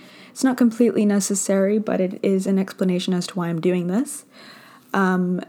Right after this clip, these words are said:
a basic explanation is I'm a film student and I want to. Uh, you know, I'm no one that important, but I f-, feel like why not?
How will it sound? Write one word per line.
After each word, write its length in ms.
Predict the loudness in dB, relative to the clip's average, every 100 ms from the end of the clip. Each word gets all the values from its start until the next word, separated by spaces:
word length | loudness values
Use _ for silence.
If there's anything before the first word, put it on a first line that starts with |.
| -14 -8
a 60 | -2
basic 480 | 0 0 -4 -6 -14 _ _ -6
explanation 560 | -4 -2 0 0 0
is 240 | -2 -4 -4
I'm 160 | -2 0
a 80 |
film 280 | 0 -2 -4
student 380 | -2 -2 0 -2
and 120 | -4
I 80 | -4
want 300 | -2 -4 -6
to. 340 | -4 -2 -2 -4 -12 -20 -20 _ _ _ _ _ _ _ _ -20 _ -8
Uh, 480 | -6 -4 -6 -6 -6
you 160 | -4 -4
know, 280 | -2 -4 -6 -12 _ _ _ -8
I'm 400 | -2 0 0 2
no 160 | 2 2
one 240 | 4 4
that 200 | 4 2 2
important, 720 | 2 2 2 2 0 0 -6 -20 _
but 500 | 0 0 0 -4 -12 -16 _
I 300 | -8 -4 -4 -6
f-, 180 | -12 -20 -20 -20 -20 -20 -20 -6
feel 180 | 0 2
like 220 | 2 2
why 320 | 2 2 4
not? 580 | 4 4 2 -2 -6 -12